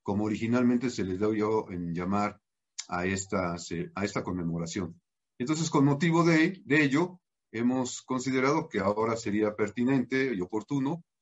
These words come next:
abordar un tema que lamentablemente ha afectado, eh, ya lo verán con la participación de mis compañeras, ha afectado bastante a las mujeres durante todo este periodo pandémico. Entonces,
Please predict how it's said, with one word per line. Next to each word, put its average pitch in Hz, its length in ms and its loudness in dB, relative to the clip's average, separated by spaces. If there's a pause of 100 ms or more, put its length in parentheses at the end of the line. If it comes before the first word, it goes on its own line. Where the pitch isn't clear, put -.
(160)
abordar 107 600 2 (240)
un 123 220 -2
tema 131 380 0
que 131 380 0
lamentablemente 110 880 -4
ha 110 40 0
afectado, 110 760 -2 (280)
eh, 82 640 -6 (260)
ya 95 200 0
lo 101 120 0
verán 104 320 -2
con 80 280 -8
la 82 240 -10
participación 87 460 -10
de 104 80 -2
mis 101 320 -4
compañeras, 123 720 -2 (400)
ha 127 60 -2
afectado 127 420 2
bastante 117 480 0
a 101 60 2
las 95 160 -4
mujeres 110 500 0 (180)
durante 92 380 -6
todo 87 180 -2
este - 200 -4
periodo 92 400 -2
pandémico. 82 640 -4 (540)
Entonces, 143 580 -2